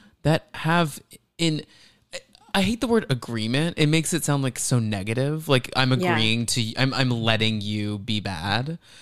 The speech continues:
Speaker 1: It's
Speaker 2: Yeah,
Speaker 1: like
Speaker 2: it, it sounds, like, salacious or nefarious or something. Like, it's just
Speaker 1: Right.
Speaker 2: an
Speaker 1: It's like
Speaker 2: understanding.
Speaker 1: it's a lot of, a lot of people are in partnerships where they're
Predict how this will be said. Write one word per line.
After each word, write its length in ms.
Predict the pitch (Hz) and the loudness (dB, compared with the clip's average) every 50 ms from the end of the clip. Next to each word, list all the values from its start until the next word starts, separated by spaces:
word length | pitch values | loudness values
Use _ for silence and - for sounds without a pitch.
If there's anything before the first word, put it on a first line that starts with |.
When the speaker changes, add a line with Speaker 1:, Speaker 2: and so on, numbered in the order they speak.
| - - - - _ | -20 -20 -20 -12 _
Speaker 1:
It's 100 | 233 262 | 0 2
Speaker 2:
Yeah, 120 | 269 262 202 | 4 4 4
Speaker 1:
like 160 | 185 185 185 196 | 4 2 0 0
Speaker 2:
it, 60 | - | -2
it 320 | - 208 202 190 - - | -2 -2 -2 -2 -6 -8
sounds, 320 | - - 220 208 208 202 202 | -4 -2 -2 -2 -2 -2 -2
like, 180 | 175 165 160 | -4 -4 -4
salacious 580 | - - 202 180 156 139 147 - - 147 147 - | -6 -4 -2 -2 -2 -2 -4 -4 -6 -8 -6 -8
or 80 | 160 | -8
nefarious 640 | 147 139 139 135 - 139 127 120 113 120 131 131 - | -8 -8 -8 -6 -6 -6 -6 -6 -6 -8 -10 -10 -12
or 60 | 131 | -14
something. 400 | 135 - 147 139 - - 90 98 | -14 -14 -14 -16 -14 -14 -16 -14
Like, 160 | 90 123 147 - | -14 -12 -10 -8
it's 220 | 165 160 - - | -8 -8 -8 -6
just 200 | - 185 175 170 | -2 0 2 4
Speaker 1:
Right. 340 | 170 180 175 139 117 90 85 - - _ | 4 4 4 2 0 -2 -4 -10 -12 _
Speaker 2:
an 60 | - 170 | -4 -2
Speaker 1:
It's 80 | 156 - | 0 2
like 80 | 196 | 2
Speaker 2:
understanding. 760 | - 180 196 185 - - 196 190 226 285 247 160 - - - - | 2 2 0 -2 -2 -2 -2 0 0 0 0 -2 -4 -8 -6 -4
Speaker 1:
it's 160 | 170 165 - | -2 0 2
a 40 | 190 180 | 2 0
lot 320 | 170 165 160 170 185 214 | 2 2 2 2 2 2
of, 180 | 233 208 156 - - - _ - | 2 0 -2 -6 -12 -12 _ 0
a 80 | 147 165 | 0 2
lot 260 | 160 156 170 202 233 | 2 2 2 2 2
of 140 | 233 175 - | 2 0 -2
people 640 | - - 226 247 - - 143 123 120 113 107 - - - - - _ _ _ _ _ _ | -2 -2 -2 -2 0 0 0 2 2 2 0 -2 -4 -10 -18 -20 _ _ _ _ _ _
are 140 | 139 143 147 | 4 4 4
in 180 | - 147 143 131 | 4 2 0 0
partnerships 800 | - - - - 180 196 208 196 165 - - 127 120 - - - | -2 -2 -2 0 0 0 0 -2 -2 0 0 -2 -2 -2 -4 -4
where 500 | 120 123 127 127 123 127 127 120 - - _ - - - - | -2 0 2 2 2 2 2 0 -2 -4 _ -20 -20 -20 -12
they're 300 | 139 123 127 120 113 - | -4 0 2 2 2 0